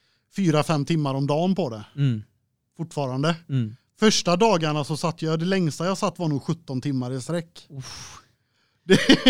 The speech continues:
Speaker 1: det
Speaker 2: Ja, det är många timmar alltså.
Speaker 1: Och nu har vi, nu har ju vi spelat det spelet i över en månad.
Speaker 2: Ja, jo, men det har vi gjort.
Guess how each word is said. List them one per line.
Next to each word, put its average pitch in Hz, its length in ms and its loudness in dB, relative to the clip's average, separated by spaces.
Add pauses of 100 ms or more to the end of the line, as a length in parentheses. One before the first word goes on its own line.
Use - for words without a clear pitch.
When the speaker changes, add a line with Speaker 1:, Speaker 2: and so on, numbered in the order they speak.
(260)
Speaker 1:
det 202 180 0
Speaker 2:
Ja, 175 300 4
det 156 80 6
är 160 100 4
många 156 260 0
timmar 143 220 0
alltså. 110 200 -2 (160)
Speaker 1:
Och 202 140 6
nu 190 180 8
har 240 220 6
vi, 185 560 0
nu 156 80 0
har 160 80 2
ju 202 60 2
vi 233 100 0
spelat 190 380 -2
det 247 120 -2
spelet 170 320 -4
i 170 40 -4
över 127 160 -4
en 131 100 0
månad. 160 580 -4 (520)
Speaker 2:
Ja, 107 300 -6
jo, 160 220 -2
men 107 100 -6
det 110 60 -6
har 175 80 -2
vi 269 80 -8
gjort. - 220 -10